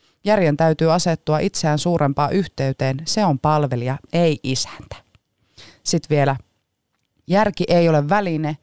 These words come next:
jolla ratkaistaan elämän suuria kysymyksiä, vaan se on väline, jolla pysytään hengissä.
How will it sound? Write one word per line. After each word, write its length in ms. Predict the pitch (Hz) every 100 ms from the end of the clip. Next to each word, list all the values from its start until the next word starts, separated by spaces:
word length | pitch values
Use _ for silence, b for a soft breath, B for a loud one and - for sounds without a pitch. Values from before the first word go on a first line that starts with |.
| b b b
jolla 220 | 170 170
ratkaistaan 680 | 175 175 - 151 147 147 143
elämän 380 | 156 147 139 131
suuria 340 | 143 139 131
kysymyksiä, 680 | - 139 143 127 - 135 123
vaan 220 | 151 156
se 120 | 139
on 160 | 135 131
väline, 420 | 147 139 127 131 -
jolla 300 | 135 135 131
pysytään 480 | 139 139 135 139 139
hengissä. 560 | 139 135 151 156 -